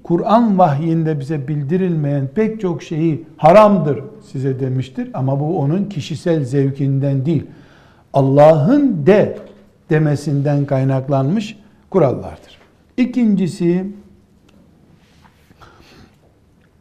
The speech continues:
helal ve haramın kaynağı Kur'an'dır, sünnettir.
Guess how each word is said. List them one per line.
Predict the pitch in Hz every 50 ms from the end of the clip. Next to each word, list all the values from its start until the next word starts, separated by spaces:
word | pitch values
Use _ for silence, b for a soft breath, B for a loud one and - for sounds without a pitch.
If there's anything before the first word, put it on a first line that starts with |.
| _ _ _ _ _ _ -
helal | - - 139 160 190 202 226 247 254 240 214 202 185 185
ve | 190
haramın | 160 135 151 165 170 175 180 180 180 175 175 175 196 220 202 143 107 - - - - _ _ _ _ _ _ _ _ _ _ _ _ _ _ _ _ _ _ _ _ _ _ _ _ _ _ - - - - _ _ _ _ _ _ _ _ _ _ _ _
kaynağı | - 147 165 175 180 185 185 180 175 170 175 175 196 240 269 262 - - - - - - - _ _ _ _ _ _ _ _ -
Kur'an'dır, | - 170 170 160 156 - - 156 143 175 220 233 233 226 214 247 254 254 262 - - - - - _ _ _ _ _ _ _ _ _ _
sünnettir. | - - - 175 165 147 135 123 107 - - - - - - - - _